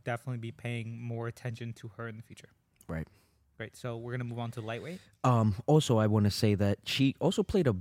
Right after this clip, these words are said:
Speaker 2: develop-, a big role in the developmental part of the Dream Art. Like, she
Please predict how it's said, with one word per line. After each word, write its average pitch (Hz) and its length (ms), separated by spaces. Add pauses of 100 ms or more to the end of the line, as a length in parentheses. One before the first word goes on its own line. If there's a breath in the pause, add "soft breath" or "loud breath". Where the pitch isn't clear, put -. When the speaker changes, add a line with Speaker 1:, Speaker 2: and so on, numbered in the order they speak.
(440)
Speaker 2:
develop-, 104 500
a 98 60
big 107 340
role 98 320
in 107 200
the 92 120
developmental 92 680 (100)
part 110 340
of 101 240
the 110 300 (200)
Dream 117 360
Art. 120 220
Like, 90 200
she 92 300